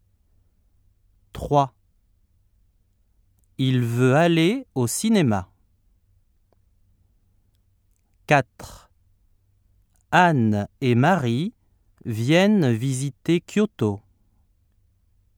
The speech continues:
Cinq. Nous finissons de manger. Six. Frédéric pense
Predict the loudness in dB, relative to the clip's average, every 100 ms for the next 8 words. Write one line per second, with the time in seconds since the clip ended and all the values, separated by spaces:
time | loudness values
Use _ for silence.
0 | _ _ _ _ _ _ _ _ _ _
1 | _ _ -16 -8 -2 -2 -2 -8 -16 -20
2 | -20 _ _ _ _ _ _ _ _ _
3 | _ _ _ _ -4 2 2 2 0 0
4 | 2 0 0 0 2 2 2 4 2 -2
5 | -6 -8 _ _ _ _ _ _ _ _
6 | _ _ _ _ _ _ _ _ _ _
7 | _ _ _ _ _ _ _ _ _ _
8 | _ _ _ -10 -6 -4 -6 -8 -10 -12
9 | -14 -18 _ _ _ _ _ _ _ _
10 | _ _ _ _ _ -14 -4 -2 0 -2
11 | -4 -6 _ -8 -8 _ _ -14 0 2
12 | 2 -2 -6